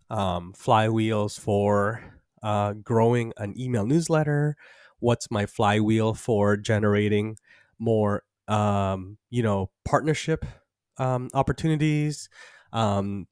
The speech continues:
flywheels for, you know, getting more, uh, opportunities to be a guest on different podcasts, right? Um, and things like that. So,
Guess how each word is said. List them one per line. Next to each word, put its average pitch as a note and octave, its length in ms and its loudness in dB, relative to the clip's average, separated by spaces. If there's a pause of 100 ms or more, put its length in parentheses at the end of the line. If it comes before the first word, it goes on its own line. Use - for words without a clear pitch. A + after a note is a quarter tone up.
flywheels A2+ 600 2
for, G#2 760 2
you B2+ 100 0
know, G2 340 0 (180)
getting A#2+ 280 2
more, G2+ 520 2 (520)
uh, G#2 300 0
opportunities B2 540 0
to - 80 -12
be A2+ 120 -6
a G2 60 -4
guest A#2+ 580 -6
on C#3 160 -2
different C#3 300 -2
podcasts, D3+ 1040 -2 (100)
right? C3 260 2 (480)
Um, A2 320 -2
and A2+ 140 -6
things A#2 180 -4
like G2 120 -8
that. G2 320 -6
So, B2 200 -6